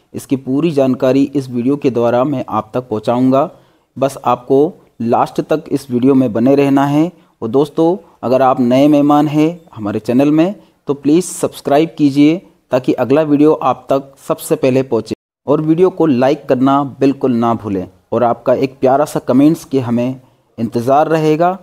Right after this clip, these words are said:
तो दोस्तों, सबसे पहले हम शुरुआत करते हैं, जेल प्रहरी के बारे में हम समझते हैं।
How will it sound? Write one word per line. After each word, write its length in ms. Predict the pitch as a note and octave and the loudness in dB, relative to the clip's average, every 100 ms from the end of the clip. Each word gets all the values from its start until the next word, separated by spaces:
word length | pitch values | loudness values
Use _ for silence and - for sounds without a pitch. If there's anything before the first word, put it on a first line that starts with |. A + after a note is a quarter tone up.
| _ - | _ -8
तो 80 | |
दोस्तों, 420 | B2+ D#3 D#3+ E3 E3+ | 0 0 2 -2 0
सबसे 280 | D3 - | -4 -4
पहले 200 | C#3 C3 | 0 0
हम 100 | C3 | 0
शुरुआत 440 | C3 C3 C3+ D3+ - | 0 0 2 0 0
करते 260 | C3 C3 | -4 -2
हैं, 260 | C#3 D3+ C3 | 0 0 2
जेल 180 | C3+ C#3+ | 2 2
प्रहरी 340 | C#3 B2+ C3+ | 2 2 0
के 180 | C3+ C#3+ | 2 2
बारे 240 | B2+ B2+ | 4 2
में 80 | C3 | 2
हम 80 | C3 | -2
समझते 400 | B2+ A#2+ C3 C3 | -4 -6 -2 0
हैं। 200 | C3+ | 0